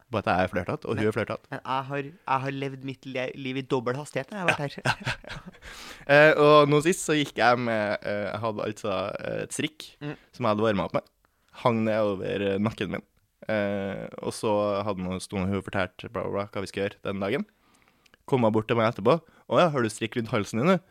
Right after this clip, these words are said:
Speaker 1: Tok av strikket, og så tok jeg liksom og kvelte meg litt med den strikket.
Speaker 2: Ja.
Speaker 1: Så sa jeg, «Oi, det ble voldsomt.» Tok jeg dyttet bort. Eh, og så skjedde det på en måte mer og mer i løpet av denne her treninga,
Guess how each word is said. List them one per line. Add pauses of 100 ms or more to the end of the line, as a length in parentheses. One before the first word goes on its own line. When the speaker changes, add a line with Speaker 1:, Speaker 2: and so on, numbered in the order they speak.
(260)
Speaker 1:
Tok
av
strikket,
og
så
tok
jeg
liksom
og
kvelte
meg
litt
med
den
strikket. (180)
Speaker 2:
Ja. (260)
Speaker 1:
Så
sa (100)
jeg, (160)
«Oi,
det
ble
voldsomt.»
Tok
jeg
dyttet
bort. (580)
Eh,
og
så
skjedde
det
på
en
måte
mer
og
mer
i
løpet
av
denne
her
treninga,